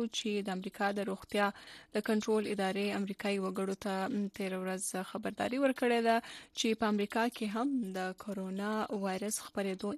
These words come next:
امکان شته. وایي چې باید ټول دې ته چمتو وي. تفصیلات څه دي؟ تاسو ته د نصر الله په راپور کې لرو.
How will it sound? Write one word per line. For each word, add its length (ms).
امکان 560
شته. 240
وایي 260
چې 80
باید 320
ټول 320
دې 120
ته 140
چمتو 480
وي. 100
تفصیلات 400
څه 160
دي؟ 140
تاسو 240
ته 160
د 100
نصر 260
الله 220
په 120
راپور 280
کې 120
لرو. 180